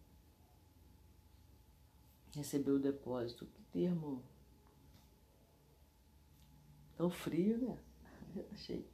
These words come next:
Alexandre estendeu-lhe a destra, ajudando-a a levantar-se. E vi que Adelino se aproximou da esposa,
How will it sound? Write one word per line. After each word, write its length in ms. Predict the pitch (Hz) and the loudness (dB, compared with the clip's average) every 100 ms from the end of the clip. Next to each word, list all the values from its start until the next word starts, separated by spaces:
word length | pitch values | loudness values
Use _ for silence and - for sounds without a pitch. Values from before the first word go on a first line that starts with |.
| - - - - - - - | -20 -20 -20 -20 -20 -20 2
Alexandre 560 | 185 202 196 208 226 220 | 6 8 8 8 8 6
estendeu-lhe 640 | - 220 185 175 190 196 | 6 8 10 10 10 6
a 40 | |
destra, 560 | 165 160 180 - - - - - - - - | 6 6 4 2 -6 -6 -10 -20 -20 -20 -4
ajudando-a 920 | - 180 208 180 180 208 214 185 - - | 4 8 10 10 10 10 10 8 6 6
a 80 | |
levantar-se. 920 | 175 175 175 175 143 160 - - - 170 - - - _ - _ - - - - - _ 180 | 8 8 8 4 2 -2 -2 -8 -10 -12 -16 -20 -20 _ -20 _ -20 -20 -20 -20 -20 _ 4
E 60 | |
vi 180 | 180 220 | 6 6
que 80 | 240 | 8
Adelino 580 | 214 214 175 202 226 208 | 12 12 12 10 10 8
se 140 | - | 6
aproximou 560 | 190 190 185 196 180 185 | 2 2 0 4 6 6
da 120 | 175 | 4
esposa, 680 | 175 - 175 185 180 - | 4 0 2 4 2 -4